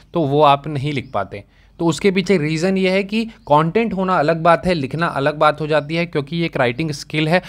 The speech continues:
और वो स्किल पे हमें काम करने की ज़रूरत है। अब हम बात कर लेते हैं पेपर टू की।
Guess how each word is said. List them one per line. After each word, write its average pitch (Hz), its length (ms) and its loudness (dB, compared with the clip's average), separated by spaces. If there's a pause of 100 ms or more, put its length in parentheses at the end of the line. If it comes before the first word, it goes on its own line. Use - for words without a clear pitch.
(180)
और 156 160 6
वो 180 160 2
स्किल 147 300 -4
पे 156 120 -2
हमें 143 260 -4
काम 131 240 -4
करने 123 280 -2
की 208 160 -4 (240)
ज़रूरत 170 580 4
है। 92 180 -8 (220)
अब 196 180 4
हम 208 160 0
बात 165 240 4
कर 165 80 -2
लेते 147 240 -6
हैं 180 160 -4
पेपर 143 240 -4
टू 139 160 -8
की। - 180 -16